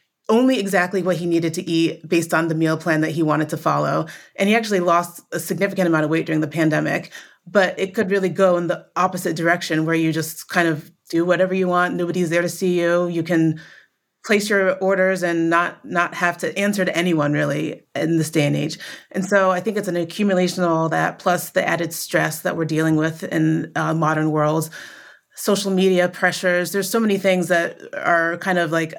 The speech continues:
altering our, our realities and our awareness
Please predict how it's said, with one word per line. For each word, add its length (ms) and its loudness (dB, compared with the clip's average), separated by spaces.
altering 480 2
our, 440 0
our 220 0
realities 560 0
and 80 2
our 260 0
awareness 680 0